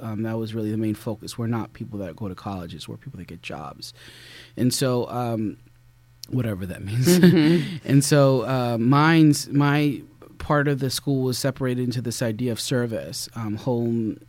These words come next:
Speaker 1: home economics was the name of it at the time. And so they actually didn't have a budget for food. And so, <laughs> um, we came in the first day of class, and she hands us a textbook and just says, "Write down word for word what's in here. So if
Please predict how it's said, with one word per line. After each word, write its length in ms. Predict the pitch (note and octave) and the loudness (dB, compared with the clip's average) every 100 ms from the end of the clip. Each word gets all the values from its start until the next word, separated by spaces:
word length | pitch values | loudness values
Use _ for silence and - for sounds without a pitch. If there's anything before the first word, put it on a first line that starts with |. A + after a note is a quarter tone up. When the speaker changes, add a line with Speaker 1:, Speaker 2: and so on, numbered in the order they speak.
| - | -10
Speaker 1:
home 240 | - C3 | 0 0
economics 640 | A#2+ A#2+ A#2+ A#2 G#2+ - | 0 -2 -2 -2 -4 -6
was 160 | A2+ - | -10 -10
the 180 | - A#2 | -10 -4
name 200 | A#2 A2 | -4 -4
of 100 | A2 | -4
it 100 | G#2+ | -6
at 80 | G#2 | -8
the 60 | |
time. 380 | G2+ - A#2 A2 - - - - - | -10 -6 -4 -4 -6 -16 -20 -20 -4
And 120 | A#2+ | -2
so 140 | - C3 | 0 0
they 180 | C3+ | 2
actually 300 | C#3 C#3 - C3+ | 0 -2 -2 0
didn't 140 | B2 | 0
have 120 | C3 | 0
a 40 | A2 | -2
budget 320 | A#2 A#2 A2 | -2 -4 -6
for 120 | - | -10
food. 420 | - B2 G#2 F#2+ | -8 -4 -4 -4
And 160 | G#2 A#2 | -8 -8
so, 300 | - - B2+ - - - | -6 -4 -4 -6 -16 -16
<laughs> 300 | - - - | -18 -16 -6
um, 300 | A#2+ A#2+ - | -2 0 0
we 140 | C3+ | -2
came 240 | C3 D#3 C#3+ | 0 2 4
in 80 | C3+ | 4
the 60 | |
first 240 | A#2+ C3+ - | 2 -2 0
day 100 | C3 | -4
of 60 | A#2+ | -2
class, 360 | C3+ A#2+ A#2 | -2 -2 -2
and 180 | B2 A2 | -2 -2
she 140 | - | -4
hands 240 | A#2+ B2+ A2+ | -2 -2 -2
us 160 | G#2+ | -6
a 20 | - | -6
textbook 480 | C3 A#2 - A#2 | -6 -6 -6 -6
and 80 | A#2 | -4
just 180 | A2 G#2+ | -4 -4
says, 280 | A#2 G#2 - | -4 -4 -6
"Write 260 | A#2 C3 B2 | -4 -4 -2
down 220 | B2 A#2+ | -2 0
word 160 | A#2 | -2
for 160 | A2 A#2+ | -4 -6
word 220 | A#2 A#2 | -4 -4
what's 240 | A#2 A2+ B2 | -6 -6 -4
in 80 | |
here. 200 | G#2+ G#2+ G2 | -2 -4 -6
So 240 | - G2 | -6 -6
if 160 | G#2+ | -8